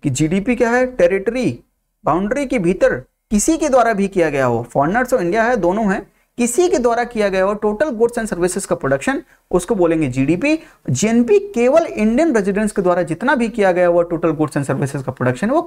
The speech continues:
कहीं पर भी हो, वर्ल्ड में कहीं पर भी हो,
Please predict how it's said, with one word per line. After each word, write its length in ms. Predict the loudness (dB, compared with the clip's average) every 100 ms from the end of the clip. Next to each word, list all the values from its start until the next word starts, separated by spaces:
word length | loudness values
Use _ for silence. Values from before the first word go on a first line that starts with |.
| 0
कहीं 240 | 0 0
पर 220 | 0 0
भी 160 | 2 0
हो, 340 | 2 2 0 -4 _ _ _ _ _ -4
वर्ल्ड 320 | 2 2 2
में 300 | -2 -4 -2
कहीं 280 | -2 0 0
पर 180 | 0 -2
भी 160 | -2
हो, 180 | -2 -2